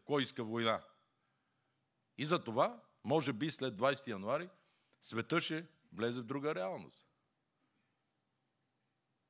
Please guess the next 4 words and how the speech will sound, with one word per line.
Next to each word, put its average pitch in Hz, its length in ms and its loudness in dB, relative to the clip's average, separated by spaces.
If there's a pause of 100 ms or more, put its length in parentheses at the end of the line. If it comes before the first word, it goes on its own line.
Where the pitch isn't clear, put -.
(640)
При 98 120 -8
тези 175 460 4
контакти, 143 640 2
които 127 500 0